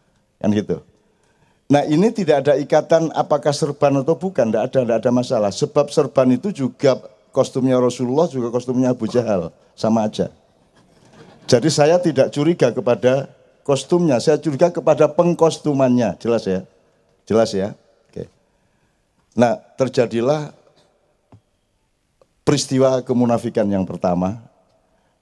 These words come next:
dan Anda tahu kalau saya belok sedikit, sesungguhnya konstelasinya setahu saya di Al-Quran itu tidak ada ini Muslim, ini Nasrani, ini,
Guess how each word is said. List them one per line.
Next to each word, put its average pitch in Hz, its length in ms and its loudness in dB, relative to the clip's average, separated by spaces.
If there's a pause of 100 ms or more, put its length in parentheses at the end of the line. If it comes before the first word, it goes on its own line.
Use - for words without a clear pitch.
dan 123 240 2
Anda 117 240 0
tahu 127 240 2
kalau 127 280 2
saya 117 280 -2
belok 107 320 -2
sedikit, 139 400 -6 (560)
sesungguhnya 139 560 2
konstelasinya 143 640 0
setahu 139 320 0
saya 139 200 -2
di 123 120 0
Al-Quran 117 480 0
itu 175 160 -2
tidak 117 480 -2
ada 107 440 -2 (600)
ini 127 240 4
Muslim, 127 560 2
ini 117 240 -2
Nasrani, 110 800 -2
ini, 107 180 0